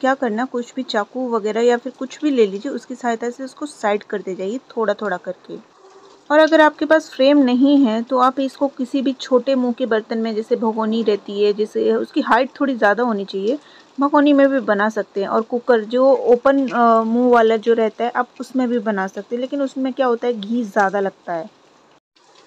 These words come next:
तो ऐसे थोड़ा थोड़ा करके डालते जाइए। और अब देखिए घेवर बन चुका है। अब ऊपर से मैंने थोड़ा सा दबा दे रही हूँ ताकि जो ऊपर का हिस्सा है वो भी अच्छे से तेल में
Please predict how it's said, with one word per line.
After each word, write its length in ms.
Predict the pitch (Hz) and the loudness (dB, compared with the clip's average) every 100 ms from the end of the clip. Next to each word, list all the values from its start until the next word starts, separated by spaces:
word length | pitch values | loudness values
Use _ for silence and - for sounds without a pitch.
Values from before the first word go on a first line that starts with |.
| _ - _ _ - | _ -20 _ _ 2
तो 80 | |
ऐसे 220 | 285 277 302 | 4 4 2
थोड़ा 280 | 294 269 | 4 6
थोड़ा 180 | 294 285 | 6 4
करके 300 | 285 254 247 | 4 0 0
डालते 340 | 226 214 226 240 | 0 2 2 0
जाइए। 440 | 240 233 262 294 | 2 2 2 0
और 280 | 285 233 233 | -2 -2 0
अब 280 | 226 240 - | 0 -2 -6
देखिए 320 | 226 220 240 | -4 -2 -2
घेवर 240 | 226 226 220 | 0 2 2
बन 200 | 226 233 | 0 -2
चुका 280 | 233 208 | -4 -4
है। 140 | 214 240 | -2 -2
अब 160 | 240 | 0
ऊपर 240 | 233 226 240 | -2 -2 -4
से 140 | 269 | -2
मैंने 300 | 254 247 254 | -4 -2 -4
थोड़ा 240 | 247 247 233 | -2 -2 0
सा 120 | 247 | -2
दबा 420 | 202 208 202 220 | 0 2 2 2
दे 220 | 208 220 | 4 2
रही 100 | 202 | 2
हूँ 80 | 233 | -2
ताकि 300 | 226 220 254 | -2 -4 -4
जो 160 | 254 - | -6 -6
ऊपर 260 | 247 240 240 | -6 -4 -2
का 220 | 254 254 | 0 0
हिस्सा 320 | 247 208 254 | 0 -2 -4
है 160 | 240 226 | -2 0
वो 200 | 226 247 | 2 2
भी 120 | 269 | 0
अच्छे 340 | - - 269 | -8 -12 -10
से 120 | 254 | -12
तेल 260 | 254 214 208 | -6 -2 -2
में 120 | 240 | -2